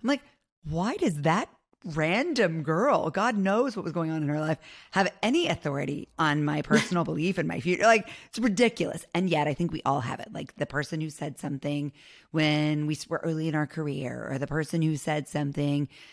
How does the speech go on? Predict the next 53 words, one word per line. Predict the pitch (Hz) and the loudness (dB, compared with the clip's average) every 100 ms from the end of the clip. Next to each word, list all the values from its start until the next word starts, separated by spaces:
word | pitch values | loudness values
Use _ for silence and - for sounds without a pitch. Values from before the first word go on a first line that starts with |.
| - | -6
about | 143 156 147 | 0 2 2
how | 147 165 | 2 2
we | 160 156 | 2 0
are | 156 156 156 | 2 2 2
in | 156 | 0
our | 156 | -2
relationships. | 160 165 165 - 139 - 135 - - - - | -2 -2 -2 -4 -6 -6 -8 -8 -18 -8 2
And | |
we | 190 | 4
just | 214 247 | 4 0
start | - 233 | -2 -4
to | 226 185 _ | -6 -10 _
absorb | - 175 143 156 160 220 226 | -4 -2 -2 -2 2 2 0
those | 175 156 | -2 -6
things | 170 147 139 | -4 -4 -4
as | 160 | -8
truth. | - - 523 - - - - - - _ - | -10 -6 -4 -6 -12 -20 -20 -20 -20 _ 0
And | 202 | 2
so | 214 | 2
I | 202 | 0
think | 180 180 | -2 -6
to | 190 | -10
counter | - - 202 277 302 220 | -10 -4 2 4 4 2
that, | 143 139 139 - | 0 -4 -4 -6
that | - | -8
we | 151 | -6
have | 170 | -4
so | - - - 247 254 262 | -2 -2 -2 -2 0 2
much | 240 - - | 0 -2 -10
power | - - 240 | -6 0 2
when | 185 | 2
we | 175 | 0
start | - 165 - | -2 -4 -4
to | |
look | 202 170 | -6 -6
at | - | -4
other | 151 160 | -4 -4
sources | - 139 147 | -4 -8 -8
of | 143 | -6
evidence | - 127 135 | -6 -4 -6
beyond | - 156 139 139 | -4 -2 -2 -2
our | 113 | -6
thoughts. | - - - - - - _ _ _ _ _ _ _ - | -10 -18 -20 -20 -20 -20 _ _ _ _ _ _ _ -12
I | 160 | -8
think | - 180 | -4 -4
this | 196 214 | -2 -4
space | - - - 180 196 | -4 -4 -2 -2 -2
that | - | -8
you | - | -10
created | 139 147 131 127 139 | -10 -10 -10 -10 -12
is | 139 | -10
so | - 123 | -10 -12
powerful. | - 110 - - - - | -10 -10 -10 -14 -16 -16